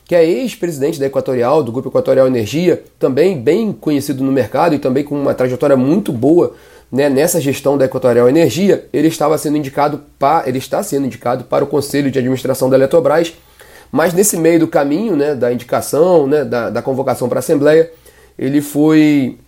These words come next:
ele foi escolhido ali pela, pela administração da Light, né, para ser o novo presidente da Light, cargo que ele deve assumir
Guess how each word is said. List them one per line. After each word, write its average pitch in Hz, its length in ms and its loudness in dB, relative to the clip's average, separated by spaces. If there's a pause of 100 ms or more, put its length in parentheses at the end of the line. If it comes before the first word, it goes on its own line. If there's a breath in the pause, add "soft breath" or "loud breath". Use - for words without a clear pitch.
(680)
ele 143 120 0
foi 160 200 2
escolhido 156 420 0
ali 139 100 0
pela, 139 360 0 (180 loud breath)
pela 143 140 2
administração 139 500 0
da 156 100 4
Light, 143 400 0
né, 147 180 -4 (220 loud breath)
para 147 200 0
ser 165 140 -2
o 160 60 2
novo 165 300 2
presidente 131 400 -6
da 139 140 0
Light, 131 500 0
cargo 135 300 -2
que 151 100 -6
ele 135 80 -4
deve 143 160 0
assumir 143 440 -2